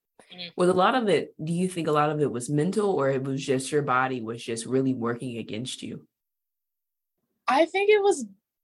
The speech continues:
Speaker 1: it was mental, one. Two, I, it was a lot of the person that was leading my training. Um, I personally just didn't really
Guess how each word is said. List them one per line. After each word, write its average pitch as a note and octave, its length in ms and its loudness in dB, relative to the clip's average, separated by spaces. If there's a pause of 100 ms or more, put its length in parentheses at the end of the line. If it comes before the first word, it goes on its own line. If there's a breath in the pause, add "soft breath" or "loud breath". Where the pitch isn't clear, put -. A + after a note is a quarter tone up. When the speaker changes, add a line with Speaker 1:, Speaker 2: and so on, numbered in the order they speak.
(120)
Speaker 1:
it C#4+ 160 4
was C#4+ 240 4
mental, C4+ 540 2
one. F3 540 -2 (760)
Two, F#4 600 4 (520)
I, A#3 280 2 (920)
it B3+ 140 0
was C4+ 120 0
a C4 60 2
lot C4 240 4
of D#4 140 0 (560)
the A3 160 -2 (100)
person A#3+ 320 0
that A3 140 -2
was G#3 160 -4
leading G#3+ 280 -2
my F#3 200 -2
training. G3+ 480 -4 (280)
Um, E3 520 -2 (840)
I G#3+ 280 2
personally G#3+ 500 0
just F#3+ 240 -6
didn't F#3+ 480 2
really F#3+ 540 0